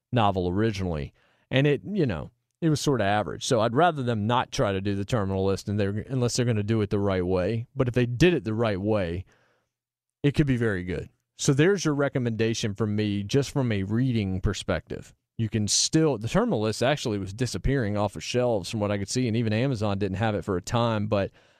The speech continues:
I think you can find it now, and certainly if you have a tablet, you can download it. If you just wanna not look at pictures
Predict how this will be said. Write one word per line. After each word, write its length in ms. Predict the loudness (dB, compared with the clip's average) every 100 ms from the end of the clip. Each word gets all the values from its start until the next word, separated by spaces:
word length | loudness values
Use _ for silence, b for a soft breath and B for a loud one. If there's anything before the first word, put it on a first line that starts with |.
| b
I 60 |
think 220 | 2 2 2
you 100 | 0
can 140 | 0
find 340 | 0 0 0
it 60 | 0
now, 240 | 0 0
and 100 | -2
certainly 300 | -2 -2 -2
if 100 | -2
you 80 | 0
have 80 | 0
a 60 | -2
tablet, 480 | 0 0 0 -2
you 60 | -4
can 120 | -4
download 500 | -2 0 0 0 0
it. 200 | -2 -8 b b b b _
If 120 | -2 0
you 40 |
just 240 | 2 0
wanna 220 | 0 0 0
not 380 | 0 0 0
look 320 | 0 0 0 0
at 300 | 0 -2 -6 _ _ _ _ _ _ _ _ _ _
pictures 560 | 0 0 0 -2 -2